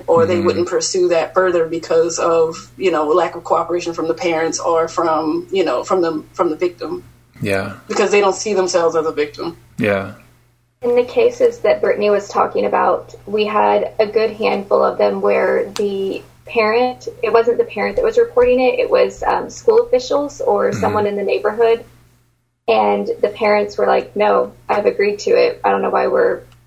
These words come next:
Speaker 3: pursuing this legally. I don't want to pursue it." And it would just stop.
Speaker 2: The parent would say that they're okay with the relationship?
Speaker 3: Yes.
Speaker 2: Yeah.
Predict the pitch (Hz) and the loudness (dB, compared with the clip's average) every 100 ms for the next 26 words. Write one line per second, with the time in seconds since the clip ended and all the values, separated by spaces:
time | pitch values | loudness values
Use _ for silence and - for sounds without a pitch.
0 | _ _ 208 208 202 190 185 - - - | _ _ -6 -2 0 0 0 -2 -4 -16
1 | - 190 196 185 160 - - - _ 190 | -6 -4 0 2 2 2 -6 -18 _ -2
2 | 196 180 - - - - - 180 160 - | 0 0 -4 -2 -4 -4 -4 0 0 -2
3 | - - 208 190 - - _ 202 196 208 | -6 -2 -2 -2 -6 -16 _ 0 0 -2
4 | 208 - - 123 - - _ _ _ _ | -8 -2 0 0 -6 -20 _ _ _ _
5 | _ _ _ _ _ _ _ _ - 135 | _ _ _ _ _ _ _ _ -4 0
6 | 139 113 107 - 104 92 104 101 - 104 | 2 2 0 2 2 2 2 2 2 0
7 | 92 95 92 92 120 151 165 - _ _ | 0 0 0 0 -2 -4 -6 -10 _ _
8 | _ - 202 - - - - - - | _ -4 0 0 -4 -16 -6 -4 -4